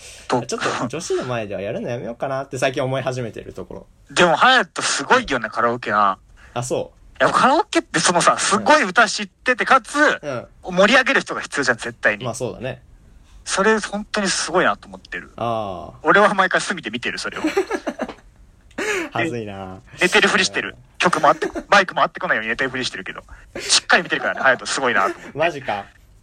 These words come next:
Speaker 1: うん。
Speaker 2: でも俺はちょっと熱唱した後に、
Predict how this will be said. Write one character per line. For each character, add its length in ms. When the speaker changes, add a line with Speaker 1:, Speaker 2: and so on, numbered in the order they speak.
Speaker 1:
う 40
ん。 200
Speaker 2:
で 140
も 80
俺 140
は 400
ち 80
ょ 20
っ 40
と 100
熱 240
唱 200
し 80
た 140
後 220
に、 340